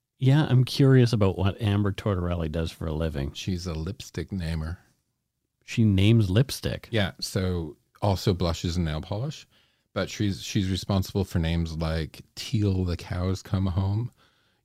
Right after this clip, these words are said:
Speaker 2: Unicorn Blood, F-Bomb, Cherries in the Snow, and Pervette.
Speaker 1: Pervette? <laughs> Pervette.
Speaker 2: Those are real lipstick names, by the way.
Speaker 1: I know they are because, uh, there are some real creative ones. Uh,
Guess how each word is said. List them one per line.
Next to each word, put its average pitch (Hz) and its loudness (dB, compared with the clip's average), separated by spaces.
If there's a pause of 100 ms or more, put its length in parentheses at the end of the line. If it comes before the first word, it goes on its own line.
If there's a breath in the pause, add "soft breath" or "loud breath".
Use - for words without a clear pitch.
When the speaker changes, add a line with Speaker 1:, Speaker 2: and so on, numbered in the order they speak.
(140)
Speaker 2:
Unicorn 95 4
Blood, 95 2 (220)
F-Bomb, 92 -2 (140)
Cherries 95 0
in 90 0
the 87 0
Snow, 90 -4
and 87 -2 (120)
Pervette. 78 -2 (440)
Speaker 1:
Pervette? 107 2
<laughs> - -20 (2000 loud breath)
Pervette. 101 4
Speaker 2:
Those 104 2
are 98 0
real 80 0
lipstick - -12
names, 76 -4
by 73 -6
the 76 -4
way. 82 2
Speaker 1:
I 110 6
know 113 6
they 98 4
are 90 2
because, 113 2
uh, 90 0
there 107 0
are 110 2
some 104 -2
real 110 4
creative 92 0
ones. 123 4
Uh, 80 -2